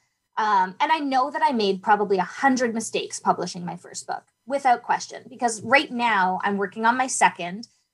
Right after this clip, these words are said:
which means that I'm also working on the business end of the second. The first book, I separated those two things,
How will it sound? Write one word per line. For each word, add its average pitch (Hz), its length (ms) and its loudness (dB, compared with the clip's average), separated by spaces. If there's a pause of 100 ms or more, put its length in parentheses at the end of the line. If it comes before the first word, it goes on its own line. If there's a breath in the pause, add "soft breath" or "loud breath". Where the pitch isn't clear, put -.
(160)
which 262 200 -2
means 240 240 0
that 233 160 6
I'm 226 160 2
also 226 680 2 (220)
working 220 320 -2
on 202 120 6
the 208 80 -4
business 202 440 0
end - 380 -2
of 196 140 2
the 202 80 2
second. - 460 0 (340)
The 233 120 0
first - 380 2
book, 302 180 0
I 240 100 2
separated 247 680 2
those 208 200 2
two 220 200 -6
things, 185 600 -8